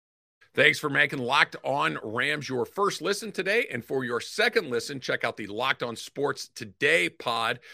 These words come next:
From the games that matter to the most biggest, best stories of the day, go beyond the scoreboard and behind the scenes with local experts and insights only Locked On can provide.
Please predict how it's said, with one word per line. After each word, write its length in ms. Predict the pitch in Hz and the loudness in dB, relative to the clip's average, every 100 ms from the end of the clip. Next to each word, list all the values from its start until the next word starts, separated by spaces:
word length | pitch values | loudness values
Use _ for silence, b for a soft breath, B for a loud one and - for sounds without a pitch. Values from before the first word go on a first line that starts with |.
| B B | B B
From 180 | 123 | -2
the 60 | 107 | -2
games 400 | - 139 170 185 | 0 0 2 0
that 140 | 190 | -2
matter 400 | 170 156 160 160 | 4 6 6 4
to 160 | 151 123 | 0 -6
the 100 | 101 | -8
most 440 | 107 127 135 - - 95 98 | -2 -2 -2 -6 -16 -18 0
biggest, 460 | 175 165 131 - - 107 | 2 2 0 -4 -12 0
best 380 | 156 165 151 - | 4 4 4 -6
stories 580 | - - 165 151 147 131 - | -12 -4 2 4 4 2 -4
of 220 | 135 104 | -4 -4
the 80 | 95 | -4
day, 340 | - 175 185 - B B | 2 4 4 0 B B
go 120 | 143 131 | 4 4
beyond 440 | 120 120 151 170 | 4 2 0 0
the 60 | 139 | -2
scoreboard 440 | - 151 147 151 | 2 4 4 2
and 80 | 117 | 0
behind 340 | 117 170 226 | 0 2 2
the 60 | 214 | 0
scenes 340 | - 92 - | -4 -8 -10
with 120 | - | -6
local 260 | 123 139 - - | -2 -2 -2 -2
experts 400 | 139 - 131 113 | -4 -2 -4 -4
and 80 | 120 | -6
insights 480 | 135 135 120 110 - b b - | -4 -2 -2 -2 -8 b b 2
only 320 | 262 180 110 | 2 2 -2
Locked 300 | 101 101 - | -2 -4 -4
On 160 | 98 | -8
can 160 | 90 90 | -8 -10
provide. 440 | 98 113 143 139 | -4 2 2 2